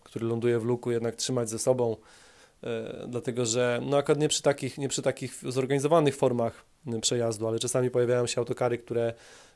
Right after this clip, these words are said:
e, czy firmy, które przewożą cię tylko na krótkim tam odcinku.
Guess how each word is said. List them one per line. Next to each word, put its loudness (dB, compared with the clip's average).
e, -8
czy -6
firmy, -2
które -4
przewożą 0
cię -6
tylko -2
na -2
krótkim -6
tam -2
odcinku. 0